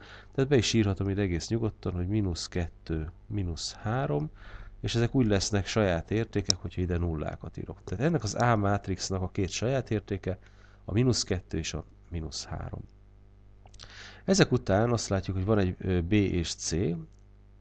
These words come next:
Azt kell tennünk, hogy ennek a számnak, illetve ennek a számnak a szorzata mínusz hármat kell adjon. Például beírok ide egyet, akkor ez itt mínusz három lesz.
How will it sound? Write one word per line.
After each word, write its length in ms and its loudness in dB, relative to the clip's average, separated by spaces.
Azt 220 0
kell 140 2
tennünk, 520 0
hogy 260 -6
ennek 400 2
a 100 0
számnak, 680 0
illetve 380 -2
ennek 240 0
a 40 -8
számnak 540 0
a 40 -14
szorzata 760 -2
mínusz 380 2
hármat 460 -4
kell 180 -6
adjon. 440 -2
Például 360 4
beírok 380 0
ide 140 -4
egyet, 420 -2
akkor 220 -4
ez 140 -2
itt 140 -8
mínusz 340 -8
három 400 -4
lesz. 340 -8